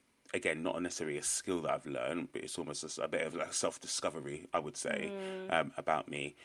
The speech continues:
Speaker 1: Um, so yeah, that would I say that's what I've kind of, like,
Speaker 2: I think that's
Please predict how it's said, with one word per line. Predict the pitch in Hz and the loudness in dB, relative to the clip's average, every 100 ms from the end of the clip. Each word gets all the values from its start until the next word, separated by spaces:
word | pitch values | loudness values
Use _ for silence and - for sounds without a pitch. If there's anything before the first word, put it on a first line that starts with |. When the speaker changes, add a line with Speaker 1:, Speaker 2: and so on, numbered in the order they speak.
| - - | -18 0
Speaker 1:
Um, | 82 80 76 76 73 73 73 - _ _ | 4 4 4 0 -4 -4 -6 -8 _ _
so | - 110 | 0 4
yeah, | |
that | 113 - | 8 8
would | 123 | 6
I | 117 | 2
say | 104 104 | 2 0
that's | 98 98 - | 0 0 0
what | 85 | 0
I've | 92 92 | 0 0
kind | - 82 | -2 -4
of, | 78 | -2
like, | 80 76 - _ _ - | 0 -2 -4 _ _ -4
Speaker 2:
I | 320 | -4
think | 440 | -2
that's | 381 | -4